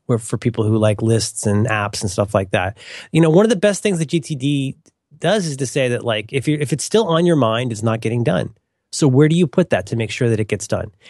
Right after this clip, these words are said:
And that's where you get into the process. And there's, there's way more to it than this, but in a nut, the idea in G T D is that you can take all of that stuff that's floating around in your brain, and by putting it on a piece of paper or in a text file or whatever, you can then make decisions about what the desirable outcomes in your life are. So, you know,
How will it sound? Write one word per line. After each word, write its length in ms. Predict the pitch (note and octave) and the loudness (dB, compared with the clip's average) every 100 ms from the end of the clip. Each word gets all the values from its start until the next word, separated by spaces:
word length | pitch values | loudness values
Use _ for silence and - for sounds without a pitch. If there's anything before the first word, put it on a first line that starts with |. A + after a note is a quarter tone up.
| - | 0
And 120 | C3+ | 4
that's 180 | F#3+ G#3 | 4 4
where 80 | A3 | 2
you 80 | F#3 | 4
get 120 | D#3 | 2
into 140 | A#2 | 0
the 60 | G#2+ | -4
process. 420 | - F#2+ F#2 G2+ | -4 -6 -6 -2
And 60 | D#3+ | 0
there's, 140 | F#3 | 2
there's 160 | B3+ G#3+ | 0 2
way 260 | D#3 C#3+ | 4 4
more 160 | C3+ B2+ | 4 2
to 160 | - | 2
it 80 | A2+ | 0
than 100 | G#2+ | 0
this, 160 | G#2 G#2 | -4 -2
but 200 | - B2 | -2 -2
in 100 | F#3+ | 0
a 60 | G3+ | 2
nut, 240 | C#3+ C3+ | 2 0
the 80 | C#3+ | -4
idea 240 | A#2+ B2+ | -2 -2
in 80 | C#3+ | -2
G 140 | B2+ | -4
T 140 | A#2 A#2 | -6 -6
D 200 | G#2+ A2 | -6 -4
is 140 | A#2 | -4
that 200 | G#2 A2+ - - _ | -4 -4 -6 -20 _
you 160 | D3 G#3 | 2 4
can 140 | B3 | 4
take 360 | - A3+ E3+ - _ | 2 -2 -4 -12 _
all 220 | - D#3 G#3 | 2 4 4
of 60 | |
that 120 | G3+ | 2
stuff 200 | - F#3+ | 0 -2
that's 120 | D3+ B2 | -4 -6
floating 320 | - C#3+ C#3 | 0 0 2
around 200 | B2+ B2 | 0 0
in 60 | |
your 120 | A#2 G#2+ | -2 -2
brain, 320 | A#2+ G2+ F#2 - | -2 -4 -6 -2
and 120 | B2+ | 0
by 80 | B2 | 2
putting 220 | - F#3+ | 4 4
it 40 | |
on 100 | F3+ | 4
a 20 | |
piece 200 | E3 D#3 | 0 -4
of 60 | - | -4
paper 280 | B2+ A#2 B2 | -6 0 2
or 180 | A2+ G#2+ | 2 2
in 60 | |
a 40 | G2+ | 0
text 240 | D3 - | -4 -2
file 140 | D3+ | 2
or 80 | B2+ | 2
whatever, 380 | G#2+ A2+ G#2+ G2 - - | 2 2 0 -2 -8 -4
you 80 | D#3+ | 2
can 100 | F3+ | 4
then 160 | A#3 G#3+ | 4 4
make 140 | F#3 | 2
decisions 460 | D#3 - D#3 C3+ A#2 | 0 -2 0 0 0
about 220 | A2+ A#2+ | 0 0
what 160 | B2 C#3 | 0 -2
the 60 | |
desirable 460 | C3 A2 A#2+ A2+ A2+ | -2 0 0 0 0
outcomes 400 | G#2 G#2 G#2 G2 | -2 -2 -6 -4
in 60 | |
your 100 | G2+ | -4
life 280 | G2 F#2+ G#2+ | -2 -2 -2
are. 240 | G2 F#2+ G#2 _ _ _ - | -4 -4 -8 _ _ _ -4
So, 340 | - B2 A#2 | 0 2 2
you 100 | C#3 | 0
know, 240 | A#2+ F#2+ | -2 -4